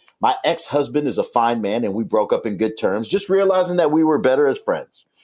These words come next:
Uh, before the stay-at-home mandate was in effect, I had a cousin that kept asking why things didn't work out between us. She kept saying that he's a handsome guy and that I should have tried to work things out.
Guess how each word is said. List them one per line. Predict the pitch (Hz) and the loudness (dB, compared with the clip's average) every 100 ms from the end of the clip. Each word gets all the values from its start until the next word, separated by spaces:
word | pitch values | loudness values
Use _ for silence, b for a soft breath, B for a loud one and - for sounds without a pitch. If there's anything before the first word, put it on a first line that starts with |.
| b b b | b b b
Uh, | - 117 113 | 0 2 2
before | 113 131 196 196 | 0 -2 0 0
the | 165 160 151 - - | 0 -4 -6 -12 -14
stay-at-home | - 170 170 139 117 139 110 | -4 0 2 0 0 -2 0
mandate | 131 139 113 110 | 0 2 0 0
was | 101 92 | -2 -4
in | 87 | -8
effect, | - 85 - _ _ _ _ _ - | -8 -10 -12 _ _ _ _ _ -4
I | |
had | 117 | -2
a | 104 | 0
cousin | 156 123 113 | -2 0 -2
that | 98 | 0
kept | 143 - | -2 0
asking | 127 131 - 110 | 0 0 -4 -2
why | 110 110 | 0 0
things | 123 110 | -2 -4
didn't | 113 98 | -4 0
work | 110 107 | 0 2
out | 131 101 | 0 0
between | 92 - 82 | -6 -12 -12
us. | 87 - - _ _ _ | -14 -16 -20 _ _ _
She | - 135 | -8 0
kept | 208 - | 0 2
saying | 202 185 | 2 4
that | 156 131 | 2 2
he's | 165 | 0
a | 123 | 2
handsome | 160 180 151 | 2 0 0
guy | 117 131 156 | 0 2 2
and | 147 | 2
that | 117 | 2
I | 120 | 0
should | - 123 | 0 -4
have | - | -2
tried | 139 131 | 0 0
to | 127 | 0
work | 123 120 | -2 -2
things | 147 135 | -4 0
out. | 214 - | 0 0